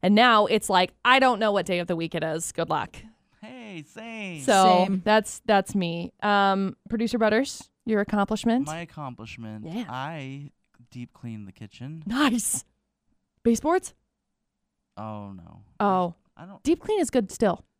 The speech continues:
Speaker 2: Is there really baseboards in my kitchen?
Speaker 3: I don't think you have baseboards in your kitchen.
Speaker 2: I don't think so.
Speaker 1: Okay.
Speaker 3: We'll
Speaker 2: But I
Speaker 3: have to
Speaker 2: pulled,
Speaker 3: check.
Speaker 2: like, you know, the oven out, and I pulled the fridge out.
Speaker 1: Nice. That's a
Speaker 2: Moved
Speaker 1: lot.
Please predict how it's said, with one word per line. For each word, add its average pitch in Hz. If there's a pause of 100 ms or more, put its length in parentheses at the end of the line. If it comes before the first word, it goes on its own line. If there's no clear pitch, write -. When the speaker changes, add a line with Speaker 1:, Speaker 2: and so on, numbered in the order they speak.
(160)
Speaker 2:
Is 151
there 214
really 240
baseboards 160
in 185
my 180
kitchen? 190
Speaker 3:
I 220
don't 359 (100)
think 233
you 214
have 185
baseboards 180
in 190
your 185
kitchen. 190
Speaker 2:
I 180
don't 196
think 139
so. - (200)
Speaker 1:
Okay. 247 (600)
Speaker 3:
We'll 208
Speaker 2:
But 143
I 147
Speaker 3:
have 190
to 180
Speaker 2:
pulled, 160
Speaker 3:
check. 151
Speaker 2:
like, 120 (220)
you 127
know, 113
the -
oven 117
out, 113
and 98
I 95 (120)
pulled 95 (100)
the - (300)
fridge 170
out. 302
Speaker 1:
Nice. 226 (320)
That's -
a 339
Speaker 2:
Moved 208
Speaker 1:
lot. 247